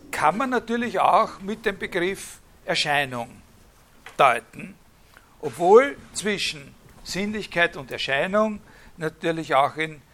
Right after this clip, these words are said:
manchen Hinsichten differenziert werden kann. Also dazu sage ich jetzt, das ist noch Fortsetzung vom letzten Mal, von dieser ein-, ein, ein letztes Stück dieser einleitenden Partie der Vorlesung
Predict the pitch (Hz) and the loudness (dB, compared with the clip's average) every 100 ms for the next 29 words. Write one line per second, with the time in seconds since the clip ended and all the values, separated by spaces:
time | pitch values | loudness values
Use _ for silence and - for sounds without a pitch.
0 | - - 135 - 156 151 156 151 - 160 | -20 -8 -6 -6 -12 -12 -12 -14 -14 -14
1 | 160 - - 165 - 180 196 - 156 110 | -14 -16 -16 -14 -6 -6 -4 -4 -4 -4
2 | 113 120 113 123 - - 151 147 185 185 | -8 -8 -12 -12 -12 -10 -10 -4 0 0
3 | 190 185 190 190 185 185 - 180 165 160 | -2 2 2 2 -4 -6 -6 -8 -8 -6
4 | 175 151 - - - - 160 180 185 190 | -6 -6 -12 -20 -20 -8 -4 -2 -2 -4
5 | - 185 160 147 139 175 - 196 196 208 | -4 -8 -8 -4 -4 -4 -10 0 4 4
6 | 208 - - - - - 160 156 131 156 | 2 -10 -20 -20 -20 -16 -14 -12 -6 -4
7 | 147 170 190 165 - - - _ - - | 0 -2 -4 -14 -20 -20 -20 _ -20 -20
8 | - - - 160 190 143 151 - 156 - | -20 -18 -14 -12 -10 -6 -4 -4 -8 -6
9 | 214 175 147 160 147 180 180 185 196 180 | -8 -6 -6 -4 -4 -4 -6 -4 -8 -8
10 | 190 170 156 185 190 180 160 165 165 170 | -4 -4 -2 -6 -8 -6 -2 -2 -2 -6
11 | 165 | -6